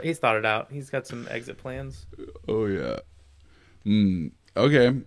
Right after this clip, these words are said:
Speaker 2: There was, uh, some other things that too I saw on my favorite Instagram account about some of the current events that were going on. Um,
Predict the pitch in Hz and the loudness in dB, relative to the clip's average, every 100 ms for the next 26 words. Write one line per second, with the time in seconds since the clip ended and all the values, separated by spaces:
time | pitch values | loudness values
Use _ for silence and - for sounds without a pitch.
0 | - 104 110 110 104 107 101 98 87 113 | -10 0 2 4 4 4 4 0 -2 0
1 | 117 104 95 90 101 101 95 - 90 85 | 0 2 2 0 2 2 2 0 0 0
2 | 85 - 90 87 80 - - 95 92 85 | -4 -6 -6 -6 -8 -16 -8 -4 -4 -4
3 | - 90 - 87 87 80 76 80 78 73 | -6 -6 -6 -8 -6 -6 -6 -8 -8 -8
4 | 78 76 - - - - 73 76 - 80 | -8 -8 -12 -20 -16 -10 -10 -10 -10 -8
5 | 76 71 76 73 - 69 64 73 73 76 | -8 -8 -10 -10 -10 -10 -10 -10 -8 -8
6 | 73 71 76 - _ _ _ _ _ _ | -8 -10 -12 -14 _ _ _ _ _ _
7 | _ _ _ 82 78 71 64 60 98 | _ _ _ -8 -6 -6 -8 -8 -12